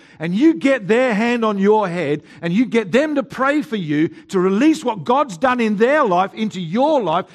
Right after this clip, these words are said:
and you start to have a coffee with them. You say, "Can you help me with my finances?"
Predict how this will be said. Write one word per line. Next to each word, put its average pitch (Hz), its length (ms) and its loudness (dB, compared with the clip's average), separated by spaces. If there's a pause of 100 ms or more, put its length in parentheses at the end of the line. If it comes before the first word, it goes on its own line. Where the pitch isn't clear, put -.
(140)
and 196 120 -2
you 285 120 4
start 285 420 -2
to 233 80 -2
have 214 160 0
a 190 80 -2
coffee 254 460 -4
with 233 160 -2
them. 247 200 2 (140)
You 226 80 -4
say, 214 160 -2
"Can 220 240 -2
you 202 100 0
help 269 360 0
me 254 100 -2
with 233 160 0
my 208 160 0
finances?" 202 960 -4